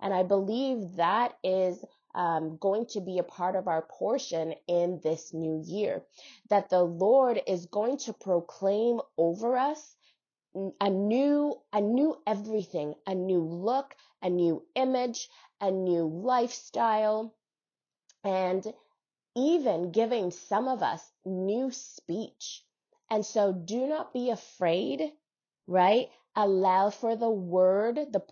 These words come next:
pro-, the proclamations to wash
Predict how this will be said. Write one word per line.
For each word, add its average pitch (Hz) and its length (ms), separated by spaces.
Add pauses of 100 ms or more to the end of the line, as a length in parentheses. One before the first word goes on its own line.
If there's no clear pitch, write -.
pro-, 190 280
the 185 120
proclamations 202 1200 (340)
to 226 120
wash 185 800